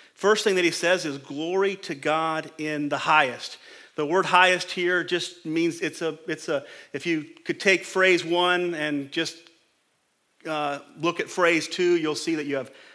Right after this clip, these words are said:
uh, peace on earth and glory to God in the highest. So you're talking about heaven and earth here.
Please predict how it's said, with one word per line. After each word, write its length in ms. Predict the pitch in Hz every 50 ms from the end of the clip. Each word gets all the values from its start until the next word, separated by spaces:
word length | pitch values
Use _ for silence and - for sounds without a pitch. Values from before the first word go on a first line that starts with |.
| _ _ -
uh, 200 | 135 131 123 123
peace 360 | - - - 208 220 - -
on 280 | 180 185 175 170 170
earth 400 | 170 175 165 165 170 170 170 170
and 160 | - 151 143 139
glory 300 | 151 156 156 165 160 151
to 100 | - 156
God 280 | 151 151 147 147 143
in 120 | 143 143 139
the 80 | 135
highest. 640 | 123 - - 180 175 165 135 123 117 - - - - - - - - - - _
So 120 | - - 151
you're 160 | 143 143 143
talking 300 | - 185 180 170 175 170
about 200 | 151 151 135 -
heaven 320 | - - 180 175 170 170
and 120 | 160 151 160
earth 320 | 160 147 147 139 - -
here. 280 | - 123 117 107 -